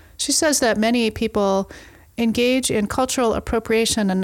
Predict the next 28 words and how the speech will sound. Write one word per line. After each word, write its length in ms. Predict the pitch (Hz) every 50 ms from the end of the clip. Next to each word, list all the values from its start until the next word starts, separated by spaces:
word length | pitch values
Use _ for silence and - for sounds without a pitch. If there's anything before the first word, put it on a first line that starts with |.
| - -
otherizing 920 | 226 254 269 294 254 202 190 185 185 - 190 180 180 180 185 196 - -
fascination 1040 | - - - 226 214 214 - - 208 202 208 214 - - 196 185 185 175 170 170 - - - - -
with 280 | - 214 202 185 - -
Eastern 360 | 220 226 - - 214 196 185
spiritual 600 | 175 - - - 196 190 185 - - 190 175 175
traditions, 680 | - - 202 226 277 269 - 233 208 196 190 190 190 -
as 240 | - 208 202 196 190
with 320 | 196 190 185 - - - - -
Native 260 | 220 214 208 202 185
American 400 | 190 185 185 185 196 196 - 196
and 100 | 185 170
First 240 | - - 196 180 -
Nation 280 | 220 240 269 - - 208
traditions, 680 | - 185 170 165 160 - 175 170 180 202 190 - - - - - - - - - -
without 320 | - 247 - 294 311 269
treating 380 | - - - 302 294 285 262 247
people 460 | - - 247 247 - 226 214 208 202
of 200 | - 226 262 269
those 160 | - 302 262
traditions 540 | - - 226 196 185 180 - 208 202 202 202
with 180 | 208 202 - -
respect 480 | 214 - - - 294 269 220 196 -
and 140 | 226 214 208
without 400 | 214 208 - 226 226 214 - -
doing 320 | - 214 208 208 202 202 190
social 400 | - - 202 190 - 196 180 175
justice 500 | - 233 254 269 - - 285 - - -
work 400 | 196 180 175 175 170 - -